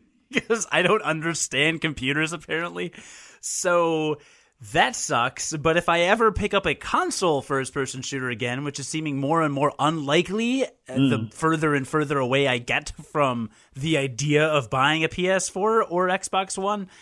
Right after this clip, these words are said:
Speaker 1: then I will perhaps try one of those games. And I've never, I've never heard of Mount and Blade.
Speaker 2: Mount and Blade is a medieval combat simulator. I believe it's primarily first-person, and I think you can scale back into third if I remember correctly.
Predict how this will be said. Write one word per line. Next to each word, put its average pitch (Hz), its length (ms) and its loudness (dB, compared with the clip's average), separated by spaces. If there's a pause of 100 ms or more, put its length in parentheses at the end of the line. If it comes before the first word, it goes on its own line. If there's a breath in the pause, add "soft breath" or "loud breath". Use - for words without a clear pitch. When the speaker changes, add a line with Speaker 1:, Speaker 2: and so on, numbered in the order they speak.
(680 soft breath)
Speaker 1:
then 196 300 6
I 190 120 6
will 156 200 4
perhaps 120 580 -4
try 95 340 -4
one 98 220 -10
of 95 120 -14
those 92 220 -14
games. 90 340 -18
And 165 140 0
I've 175 100 4
never, 262 260 2
I've 170 140 0
never 214 240 2
heard 190 140 2
of 123 100 -6
Mount 123 480 -2
and 117 280 -8
Blade. 110 560 -8 (400)
Speaker 2:
Mount 208 360 8
and 185 120 4
Blade 170 540 10
is 139 240 6
a 127 240 4
medieval 139 440 4
combat 160 600 6
simulator. 151 640 4
I 131 140 4
believe 143 400 0
it's 131 120 2
primarily 135 540 4
first-person, 131 680 0
and 113 80 -2
I 101 100 0 (240)
think 165 240 2
you 117 80 -2
can 101 120 -8
scale 110 300 2
back 110 220 2
into 101 140 -6
third 110 280 0
if 104 100 -6
I 107 60 0
remember 104 340 -2
correctly. 101 640 -4